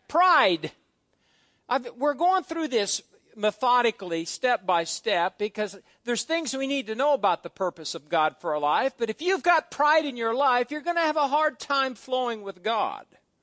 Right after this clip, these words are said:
Pride will prevent you and I from being promoted in His kingdom. Humility is the key to promotion and success. Say that with me.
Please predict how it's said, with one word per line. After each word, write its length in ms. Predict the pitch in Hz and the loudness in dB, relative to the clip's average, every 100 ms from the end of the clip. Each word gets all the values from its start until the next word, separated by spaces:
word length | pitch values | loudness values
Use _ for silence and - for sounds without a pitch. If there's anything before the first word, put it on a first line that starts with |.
| _ _ _ _ _ - | _ _ _ _ _ -4
Pride 420 | - 302 330 349 339 | 4 6 6 4 4
will 180 | 330 | 0
prevent 640 | - - 285 190 294 - 311 | 0 0 0 2 2 2 0
you 240 | 233 269 320 | -4 0 2
and 100 | 262 | 2
I 240 | 220 240 | 2 2
from 220 | - 233 | 0 -4
being 260 | 190 233 202 | -4 -4 -6
promoted 640 | - 226 214 254 254 233 | -4 -2 0 0 0 -2
in 120 | 233 | -4
His 180 | 247 - | -4 -8
kingdom. 580 | - 202 170 139 143 165 _ _ | -8 -10 -6 -2 -2 -4 _ _
Humility 920 | - 208 220 208 294 330 339 330 311 269 | -8 -4 -2 2 6 6 6 2 0 0
is 200 | 233 165 | 0 0
the 120 | 196 | -4
key 600 | 196 - 311 262 170 160 _ _ _ _ _ _ _ _ _ | -4 -4 -2 0 -2 -8 _ _ _ _ _ _ _ _ _
to 140 | - 208 | -6 -4
promotion 840 | - 196 185 220 226 - 226 214 - | -2 -2 2 2 2 -2 -4 -8 -6
and 160 | 190 | -6
success. 640 | - 180 - - 214 139 - | -6 -8 -6 -2 0 0 -2
Say 260 | 226 220 | -2 0
that 260 | 165 160 170 | 2 0 0
with 200 | 170 175 | -2 -2
me. 240 | 208 226 | -6 -6